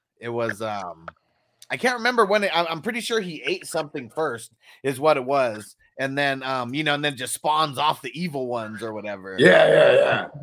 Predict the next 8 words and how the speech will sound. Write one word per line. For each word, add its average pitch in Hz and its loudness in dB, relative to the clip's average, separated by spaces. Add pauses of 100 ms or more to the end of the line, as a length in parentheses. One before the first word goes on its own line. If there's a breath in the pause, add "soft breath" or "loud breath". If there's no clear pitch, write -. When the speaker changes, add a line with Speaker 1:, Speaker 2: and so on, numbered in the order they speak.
(200)
Speaker 2:
yeah. 156 -10
Speaker 1:
<laughs> - - (880 soft breath)
Speaker 2:
Damn, 277 8
Gremlins 277 6
is 208 2
throwback. 233 8
I, 202 8
I - -2